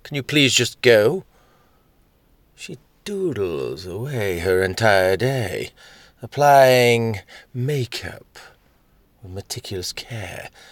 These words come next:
and then casts everyone that insolent stare. She constantly laughs out loud with a sarcastic scoff,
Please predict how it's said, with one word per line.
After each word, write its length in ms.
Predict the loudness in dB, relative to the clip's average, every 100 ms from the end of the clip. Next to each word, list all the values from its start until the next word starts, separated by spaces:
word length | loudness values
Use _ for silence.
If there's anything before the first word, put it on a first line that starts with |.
| -20 -4
and 80 | -2
then 120 | 0
casts 520 | 0 0 0 0 0
everyone 420 | 2 2 0 0
that 140 | -4 -6 _ _ _ _ _ 2
insolent 640 | 2 4 0 0 -2 -2
stare. 600 | 0 -2 -2 -6 -8 -10 -16 _ _ _ _ _ _ _ _ _
She 160 | -10 -4
constantly 680 | 0 0 0 -6 2 4
laughs 460 | 6 4 4 0 0
out 240 | 2 2
loud 580 | 0 2 4 4 4 0
with 140 | -4 -6
a 80 |
sarcastic 720 | -4 -2 -4 -4 -8 -8 -6
scoff, 580 | -4 -2 -2 -2 -6 -18